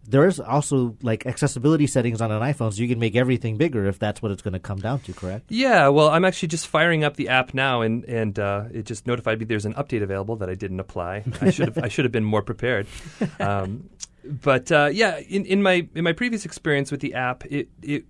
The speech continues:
Speaker 2: wasn't quite as full-featured as the dashboard on your computer. I think the one thing that stood out to me before, and this may have changed since then, uh, there, the rich text editor wasn't happening on the iPhone app yet. So
Speaker 1: Right,
Speaker 2: you're
Speaker 1: to do
Speaker 2: still
Speaker 1: bolds
Speaker 2: looking at
Speaker 1: and
Speaker 2: H T M L.
Speaker 1: italics. Yeah,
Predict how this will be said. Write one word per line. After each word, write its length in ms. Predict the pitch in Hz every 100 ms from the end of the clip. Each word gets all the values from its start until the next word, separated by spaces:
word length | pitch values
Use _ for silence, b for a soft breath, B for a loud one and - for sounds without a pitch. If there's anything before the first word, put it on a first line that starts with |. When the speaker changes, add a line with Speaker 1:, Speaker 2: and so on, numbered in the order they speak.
| 131 -
Speaker 2:
wasn't 300 | 156 196 233
quite 300 | - - 196
as 140 | 143 -
full-featured 720 | - 151 - 147 139 120 123
as 460 | 120 117 113 113
the 80 | 113
dashboard 520 | 120 117 - - 110 110
on 160 | 110
your 80 | 113
computer. 480 | 110 113 127 113 110 b b b
I 40 | 120
think 200 | 139 127
the 100 | 120
one 160 | 131 165
thing 140 | 180
that 120 | 135
stood 200 | - 147
out 140 | 135 -
to 80 | 135
me 80 |
before, 400 | 120 120 - 123 123
and 380 | 117 110 113 - b b _
this 240 | 151 -
may 140 | - 156
have 160 | 143
changed 340 | - 165 139 -
since 220 | 127 117
then, 400 | 139 143 110 113 b b -
uh, 140 | 110 113
there, 160 | 139
the 180 | 143 139
rich 220 | 165 185
text 260 | 165 - 139
editor 320 | 139 127 117
wasn't 300 | 110 113 113
happening 420 | 117 110 113 107
on 200 | 101 104
the 80 | 110
iPhone 500 | - - 117 120 110
app 200 | 95 -
yet. 260 | 113 92 -
So 100 | -
Speaker 1:
Right, 60 |
Speaker 2:
you're 80 | 127
Speaker 1:
to 60 | 120
do 60 | 107
Speaker 2:
still 160 | 247
Speaker 1:
bolds 140 | 107 110
Speaker 2:
looking 180 | 107 127
at 40 |
Speaker 1:
and 40 | 98
Speaker 2:
H 100 | 98
T 60 | -
M 160 | 123
L. 140 | 117 113
Speaker 1:
italics. 100 | 110
Yeah, 80 | 92